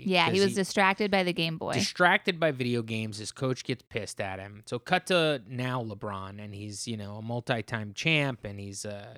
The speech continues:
Speaker 2: you know, future Hall of Famer, and, you know, he's LeBron damn James. He's got kids. One of his kids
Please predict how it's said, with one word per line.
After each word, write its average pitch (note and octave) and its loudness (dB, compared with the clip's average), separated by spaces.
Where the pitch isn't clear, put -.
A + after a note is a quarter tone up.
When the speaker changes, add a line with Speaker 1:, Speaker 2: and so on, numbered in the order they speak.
Speaker 2:
you A2+ -12
know, G2+ -12
future C3+ -4
Hall G#2+ 0
of - -12
Famer, C#3+ 0
and, G2+ -10
you A2+ -6
know, F#2+ -8
he's A#2 -6
LeBron A#2 -4
damn G#2+ -6
James. G3+ 2
He's B3+ -2
got C#3 2
kids. B2 -2
One G3 6
of D#4 4
his G3+ 2
kids B2+ 0